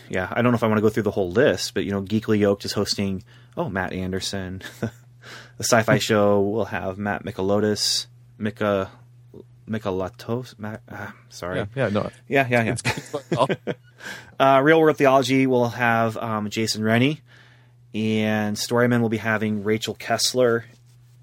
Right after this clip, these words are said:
Speaker 1: and they will also be having, um, Voices in My Head, Rick Lee Jo-, James on, on theirs. They're doing two episodes. I, yeah, we should mention, though, Storyman will not be doing their episodes in January. They'll be doing them in February.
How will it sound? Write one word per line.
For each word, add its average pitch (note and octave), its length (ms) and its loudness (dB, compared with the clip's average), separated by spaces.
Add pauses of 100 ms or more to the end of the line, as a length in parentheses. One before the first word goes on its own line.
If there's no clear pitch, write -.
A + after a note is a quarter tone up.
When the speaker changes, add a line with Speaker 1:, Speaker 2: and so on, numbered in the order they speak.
Speaker 1:
and G2+ 400 -2
they G2+ 60 4
will F#2+ 100 2
also A2 340 0
be G#2 140 0
having, G#2 720 2
um, G#2 580 -6 (320)
Voices G2+ 300 0
in G2 80 -2
My F#2+ 100 -2
Head, F#2+ 400 0 (920)
Rick A2+ 180 2
Lee A2+ 100 4
Jo-, F#2+ 320 0
James G2 460 -4 (800)
on, - 180 -10
on G2 200 -6
theirs. - 280 -4
They're G#2 120 -2
doing G2 180 -2
two G2+ 120 -2
episodes. F2+ 400 -6 (380)
I, C3 220 2
yeah, C3+ 180 4
we G#2+ 140 -2
should A2 100 -6
mention, A#2 240 0
though, G#2 140 0
Storyman B2 480 2
will A2 80 2
not A2 160 0
be G#2+ 80 -4
doing G#2+ 180 0
their G2+ 180 0
episodes F#2+ 540 -6 (480)
in G2+ 160 -6
January. F2+ 460 -6
They'll E2+ 100 -6
be F2 80 -8
doing F2 200 -8
them E2 120 -8
in F#2+ 120 -10
February. G1+ 680 -8